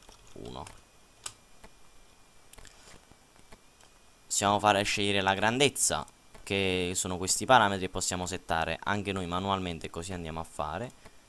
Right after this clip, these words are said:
Na-, eh, scegliendo praticamente si sceglie il profilo che ci vuole e prende automaticamente il programma, regola il parametro. Allora, noi cosa andremo a fare oggi? Metteremo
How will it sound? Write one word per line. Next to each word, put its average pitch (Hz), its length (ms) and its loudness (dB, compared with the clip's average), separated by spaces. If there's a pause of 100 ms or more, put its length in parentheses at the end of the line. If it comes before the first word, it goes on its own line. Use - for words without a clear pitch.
Na-, 101 600 -2
eh, 95 40 -4
scegliendo 127 580 2
praticamente 107 800 2 (120)
si - 240 -10
sceglie 101 360 0
il 90 200 -4
profilo 87 300 -6
che 95 80 -4
ci - 160 -4
vuole 85 260 -2
e 90 140 -6
prende 104 280 0
automaticamente 98 600 0
il 82 60 -6
programma, 85 500 -2 (540)
regola 101 540 4
il 92 360 -4
parametro. 73 640 -2 (680)
Allora, 120 180 4
noi 147 160 2
cosa 139 180 4
andremo 123 260 0
a 107 60 2
fare 87 320 0
oggi? 85 280 -6
Metteremo 95 760 -4